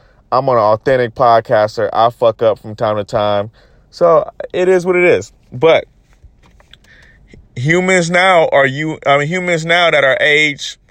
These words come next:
I'll say eighteen to thirty, they're using apps on their phone.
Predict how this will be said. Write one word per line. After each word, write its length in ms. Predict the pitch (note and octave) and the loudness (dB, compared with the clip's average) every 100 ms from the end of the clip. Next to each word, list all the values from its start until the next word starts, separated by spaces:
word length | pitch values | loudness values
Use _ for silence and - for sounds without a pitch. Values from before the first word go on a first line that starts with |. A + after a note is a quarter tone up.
| - | -8
I'll 120 | - | -6
say 240 | - E3 - | -2 -2 0
eighteen 460 | D3+ C#3+ - D#3+ | -2 -4 -8 -8
to 80 | C#3+ | -8
thirty, 480 | B2+ D3+ D3+ C3+ C3 - _ _ - _ - | -2 0 0 -2 -8 -16 _ _ -20 _ -2
they're 160 | D3 | -2
using 400 | F#3 F#3+ A#3+ D3 - | 0 -2 -2 -4 -2
apps 300 | A#2 A2 - | -2 -2 -4
on 120 | A#2 | -6
their 120 | G#2 | -6
phone. 500 | - A#2+ G#2 F2+ F#2 | -4 -4 -4 -6 -14